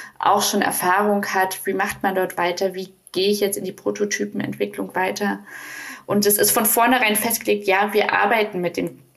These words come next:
Gedanken dort weiter, bringen den in unseren Business Case mit rein, rechnen den mal durch,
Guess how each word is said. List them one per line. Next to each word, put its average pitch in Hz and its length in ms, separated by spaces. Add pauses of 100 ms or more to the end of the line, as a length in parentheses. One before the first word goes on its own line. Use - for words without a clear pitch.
(100)
Gedanken 196 800
dort 180 240
weiter, 175 360
bringen 202 280
den 202 160
in 190 140
unseren 185 800
Business 214 460
Case 202 360
mit 190 240
rein, 185 380 (200)
rechnen 208 540
den 190 220
mal 185 140
durch, 214 720